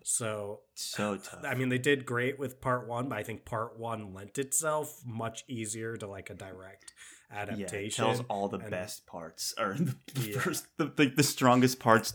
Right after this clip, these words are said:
Speaker 2: that
Speaker 1: On
Speaker 2: for a
Speaker 1: paper,
Speaker 2: modern
Speaker 1: here's the thing,
Speaker 2: audience
Speaker 1: though.
Speaker 2: today are in part <laughs> one, for sure.
Speaker 1: Yeah, but on paper, part two could be so amazing.
Speaker 2: Yeah.
Speaker 1: It's
Speaker 2: Oh,
Speaker 1: just
Speaker 2: yeah. I have strong faith, you know? I really like this director. I, I like this cast. I,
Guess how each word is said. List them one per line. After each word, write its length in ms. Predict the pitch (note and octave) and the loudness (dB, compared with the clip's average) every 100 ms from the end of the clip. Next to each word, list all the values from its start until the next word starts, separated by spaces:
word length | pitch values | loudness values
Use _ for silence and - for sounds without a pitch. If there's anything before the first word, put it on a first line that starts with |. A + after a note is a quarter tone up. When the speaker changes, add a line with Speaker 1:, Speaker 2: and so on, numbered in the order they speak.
| - | 4
Speaker 2:
that 180 | A#2 G#2+ | 6 8
Speaker 1:
On 140 | B2 | 4
Speaker 2:
for 60 | - | 0
a 40 | |
Speaker 1:
paper, 260 | F3 F3+ A#2 | 2 8 10
Speaker 2:
modern 280 | A2+ A2+ A2 | 12 12 10
Speaker 1:
here's 60 | |
the 40 | G#2+ | 10
thing, 60 | |
Speaker 2:
audience 260 | A2 G#2+ G2+ | 10 8 4
Speaker 1:
though. 60 | A2+ | 4
Speaker 2:
today 320 | A2+ A2 G2 | 8 10 10
are 180 | G#2 G#2+ | 8 10
in 140 | C#3 | 8
part 320 | C3 B2+ B2 F3+ | 8 6 8 6
<laughs> 0 | |
one, 280 | - A#2+ - | 6 4 0
for 120 | C#3 | 0
sure. 440 | C3 - D3 - E3 | 2 2 2 0 -2
Speaker 1:
Yeah, 180 | F3+ E3+ | -2 2
but 160 | E3+ E3+ | 4 4
on 300 | D3+ D#3+ E3 | 2 2 2
paper, 800 | D#3+ D#3+ E3+ E3+ C3+ A#2 A2+ A2+ _ _ _ | 0 0 0 2 0 2 -2 -4 _ _ _
part 300 | - A#2+ A#2+ | -4 -4 -4
two 220 | - B2+ B2 | 0 0 0
could 220 | A#2+ G#2+ | -4 -6
be 140 | G#2 | -6
so 240 | G2 G#2+ F#2+ | -4 -4 -8
amazing. 500 | F#2 F#2 F#2+ - - _ - - _ _ - | -10 -12 -12 -14 -16 _ -20 -20 _ _ -4
Speaker 2:
Yeah. 160 | A2 G2 | 0 2
Speaker 1:
It's 120 | - | 8
Speaker 2:
Oh, 320 | D#3+ D3 C#3+ | 12 12 10
Speaker 1:
just 120 | G#2+ F#2 | 6 2
Speaker 2:
yeah. 60 | - - _ _ _ | -10 -20 _ _ _
I 120 | - G#3+ | 0 0
have 320 | B3 C4 F#3 - | 2 0 -2 -8
strong 460 | - - - D3+ D#3 | -10 -6 -2 0 0
faith, 440 | - B2+ A2 - - | 2 4 4 0 -10
you 120 | F#2 | -6
know? 220 | F#2 G2+ | -4 -2
I 80 | - | -2
really 260 | G2+ A2 C3 | 0 4 6
like 200 | A#2 A#2 | 4 2
this 100 | A2+ | -4
director. 580 | - G2 F#2+ - G#2 G2+ | -4 -4 -4 -4 -2 0
I, 80 | G2+ | 0
I 200 | F#2+ G2 | 0 -2
like 240 | G2+ A2+ | -2 -4
this 160 | A2+ G#2 | -4 -8
cast. 480 | - F#2+ F2+ F2 - | -8 -8 -8 -8 -8
I, 180 | - | -6